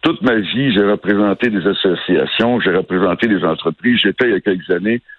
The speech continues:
on s'est déjà parlé d'ailleurs, j'étais président de Manufacturier Exportateur du Québec. J'intervenais, je pense, dix fois par semaine sur toutes les tribunes.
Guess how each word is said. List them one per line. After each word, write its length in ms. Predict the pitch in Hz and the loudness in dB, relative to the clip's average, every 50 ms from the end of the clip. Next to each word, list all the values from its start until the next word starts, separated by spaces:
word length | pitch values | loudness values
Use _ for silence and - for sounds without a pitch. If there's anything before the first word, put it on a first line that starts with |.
| _ _ | _ _
on 100 | - 101 - | -4 -2 0
s'est 100 | - 110 | 0 2
déjà 220 | 95 98 90 98 | 2 2 2 0
parlé 320 | - - 90 92 95 104 110 | 0 2 0 0 2 0 0
d'ailleurs, 320 | 95 87 92 101 110 104 | 2 2 2 2 0 0
j'étais 440 | - - 98 92 - 104 104 104 98 - - | -2 -2 -4 -2 0 0 0 2 0 -2 -6
président 440 | - 104 101 - - - 123 131 | -6 -6 -6 -6 -4 -2 0 0
de 60 | 117 98 | 0 0
Manufacturier 600 | 92 95 95 - - 82 - - 95 92 101 110 | 0 -2 0 0 -2 -2 -2 -2 -2 0 0 0
Exportateur 580 | 107 - - 85 85 - 87 82 - 92 92 82 | 0 0 -2 -2 0 0 -2 0 0 0 -2 -2
du 100 | - - | -4 -4
Québec. 300 | - 92 82 90 113 117 _ _ _ _ _ _ _ _ - | -4 -2 0 0 -2 -2 _ _ _ _ _ _ _ _ -4
J'intervenais, 640 | - - 120 120 117 127 127 127 135 143 156 160 135 | -2 0 0 0 0 0 0 2 0 0 -2 -2 -4
je 60 | - | -4
pense, 220 | - 139 139 123 104 92 78 | -4 -4 -4 -4 -6 -8 -6
dix 100 | - 143 135 - | -6 -6 -4 -2
fois 160 | - 147 139 - | -2 -2 0 0
par 140 | - 107 98 | 0 -2 -2
semaine 360 | - - 101 90 107 113 117 104 | -2 -4 -2 0 0 0 0 0
sur 140 | - 98 - | -2 -4 -4
toutes 180 | - - 113 - - | -4 -4 -6 -4 -6
les 100 | 87 76 | -6 -6
tribunes. 320 | - - 82 76 69 60 | -6 -8 -10 -10 -10 -14